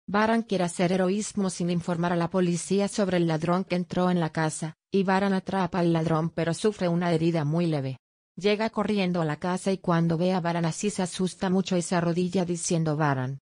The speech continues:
Ella se sienta a su lado, y llora diciendo "No me dejes sin ti,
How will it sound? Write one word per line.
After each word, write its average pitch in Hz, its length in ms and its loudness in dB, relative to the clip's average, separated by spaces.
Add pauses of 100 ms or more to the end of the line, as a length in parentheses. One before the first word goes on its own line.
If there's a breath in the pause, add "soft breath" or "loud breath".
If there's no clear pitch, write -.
(260)
Ella 226 300 0
se 226 140 -4
sienta 196 360 -2
a 180 60 -2
su 190 180 -4
lado, 156 440 -4 (160)
y 196 120 2
llora 208 320 2
diciendo 185 520 -2
"No 196 160 0
me 202 120 0
dejes 165 320 0
sin 185 260 -2
ti, 147 360 -4